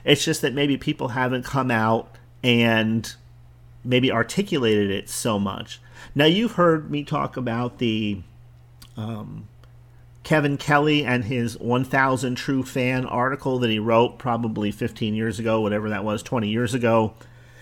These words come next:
And, uh, it became famous that if you only had a thousand followers, you could have a complete business. A thousand people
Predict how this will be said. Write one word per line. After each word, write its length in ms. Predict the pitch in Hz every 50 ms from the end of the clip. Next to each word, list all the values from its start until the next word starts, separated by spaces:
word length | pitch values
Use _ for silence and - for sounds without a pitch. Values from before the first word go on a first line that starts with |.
| - - - -
And, 420 | - 127 127 123 123 123 117 113 120
uh, 300 | 113 110 107 104 104 101
it 120 | - 127 131
became 320 | 160 156 - 196 202 175
famous 480 | - - 214 233 269 240 196 151 123 -
that 160 | 147 131 131
if 100 | 127 -
you 180 | 175 208 233
only 160 | 226 220 208 160
had 200 | 151 175 - 131
a 80 | 123
thousand 560 | - - - 147 143 156 180 185 170 196 180
followers, 760 | - - 165 143 135 139 135 117 107 101 101 104 104 - - - - - - - - - -
you 220 | - 131 143 151
could 180 | 151 - 156 127
have 340 | 139 127 123 123 123 120 120
a 100 | 110 107
complete 600 | - - 117 107 - - 127 131 123 120 117 104
business. 500 | 127 117 107 107 107 92 78 - - -
A 80 | 117
thousand 460 | - - 208 214 262 269 233 262 240
people 520 | 214 - 240 247 233 - 214 175 156 -